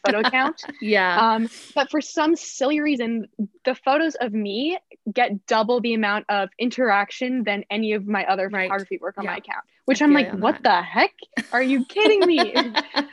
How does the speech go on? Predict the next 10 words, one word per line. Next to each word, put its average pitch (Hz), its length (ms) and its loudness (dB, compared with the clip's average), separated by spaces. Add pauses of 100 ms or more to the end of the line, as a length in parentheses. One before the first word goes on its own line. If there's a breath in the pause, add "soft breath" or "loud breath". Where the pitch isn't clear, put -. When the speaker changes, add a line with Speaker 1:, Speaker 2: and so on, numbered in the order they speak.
(140)
Speaker 1:
Um, 269 520 2 (180)
but 339 180 4
once 254 360 -2
someone 440 340 -6
puts 233 280 -10
a 285 80 -4 (160)
face 214 340 -6
to 269 140 -8
the 277 100 -4
photos, 220 580 -4